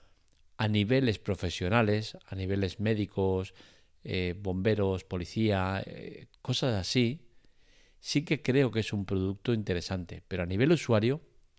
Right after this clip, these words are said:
creo que hay más partes negativas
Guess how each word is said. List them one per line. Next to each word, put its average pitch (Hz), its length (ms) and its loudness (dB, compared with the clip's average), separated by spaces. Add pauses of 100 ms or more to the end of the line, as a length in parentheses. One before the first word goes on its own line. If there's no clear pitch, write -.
(580)
creo 131 500 2
que 127 420 0 (680)
hay 127 180 4
más 135 180 2
partes 98 460 -2
negativas 101 600 0